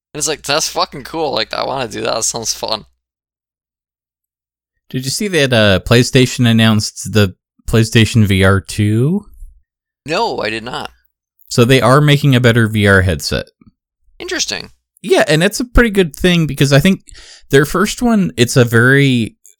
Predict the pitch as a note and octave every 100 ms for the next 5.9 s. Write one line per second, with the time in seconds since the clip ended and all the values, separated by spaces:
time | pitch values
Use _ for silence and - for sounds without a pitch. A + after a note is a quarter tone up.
0 | A#2+ A#2+ A#2+ G#2 - G2 G#2+ G2+ - G#2+
1 | F#2+ - F#2 G2 A2 A2 - G#2+ G#2 G2
2 | A2+ A#2+ A2 G2+ - G2+ G2+ F2 - F#2+
3 | F#2 F#2+ - F2+ F2+ - _ - _ _
4 | - - F2+ D2+ _ _ _ _ _ _
5 | _ - - G#2 F#2+ F#2 E2 D2 D2